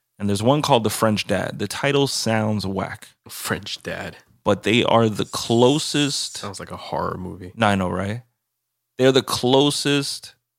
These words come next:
Speaker 1: quality to what I've had in Europe in a
Speaker 2: Mm-hmm.
Speaker 1: long time. They make these things called petit pain raisin, which is basically, like, a swirly pastry with, like, raisins in it. It's really good.
Speaker 2: Mm-hmm.
Speaker 1: They make pain au chocolat, which is basically a croissant.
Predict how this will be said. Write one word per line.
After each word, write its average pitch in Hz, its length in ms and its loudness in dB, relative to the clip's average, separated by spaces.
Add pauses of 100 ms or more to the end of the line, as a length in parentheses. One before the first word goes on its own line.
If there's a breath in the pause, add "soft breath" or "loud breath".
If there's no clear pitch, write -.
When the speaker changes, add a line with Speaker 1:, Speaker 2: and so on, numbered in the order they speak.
(280)
Speaker 1:
quality 104 640 0
to - 180 -4
what 101 320 -4
I've 101 140 -4
had 98 260 -4
in 98 140 -6
Europe 107 400 -4 (160)
in 107 60 -6
a 95 40 -2
Speaker 2:
Mm-hmm. 95 80 -4
Speaker 1:
long 98 160 -2
time. 98 280 -4
They 104 100 -4
make 101 160 -6
these 101 160 -8
things 98 260 -6
called 95 220 -6
petit 98 200 -6
pain 98 280 -6
raisin, 101 520 -2
which 95 160 -6
is 98 120 -10
basically, 101 520 -8
like, - 240 -8 (1120)
a - 40 -14
swirly 117 600 0
pastry 131 560 -4 (680)
with, 98 160 -4
like, 95 160 -8
raisins 113 460 -2
in 127 100 0
it. 151 100 -6
It's - 120 -14
really 98 240 -4
good. 101 240 -4 (440 loud breath)
Speaker 2:
Mm-hmm. 98 220 -20
Speaker 1:
They 98 60 -8
make 95 180 -4
pain 98 160 0
au 95 100 -2
chocolat, 101 600 -2
which 101 160 -4
is 92 260 -8 (120)
basically 95 380 -8
a 92 40 -10
croissant. 98 680 -6